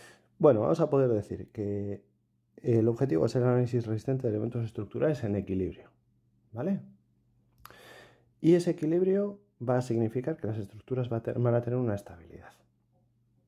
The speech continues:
Y que vamos a poder plantear el equilibrio sobre la N deformada, ¿vale? Os pongo un ejemplo, ¿no? No es lo mismo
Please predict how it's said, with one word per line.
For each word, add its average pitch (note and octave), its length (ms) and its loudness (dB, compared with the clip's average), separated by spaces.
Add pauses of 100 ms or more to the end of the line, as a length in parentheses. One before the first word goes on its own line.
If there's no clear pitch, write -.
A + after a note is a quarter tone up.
(180)
Y - 60 -14
que - 100 -10
vamos G#2+ 220 0
a A2+ 80 -4
poder A2+ 180 2
plantear A#2 320 -2
el A#2 100 0
equilibrio B2 380 -2
sobre A#2+ 220 -8
la F#2+ 80 -6
N F#2 100 -8
deformada, F2+ 520 -10 (260)
¿vale? B2+ 300 -4 (580)
Os G#2+ 100 -4
pongo C#3+ 200 4
un C#3 100 6
ejemplo, - 520 -4 (240)
¿no? C#3 260 -6 (680)
No A#2 360 4
es A#2+ 100 2
lo B2+ 100 4
mismo D3 540 0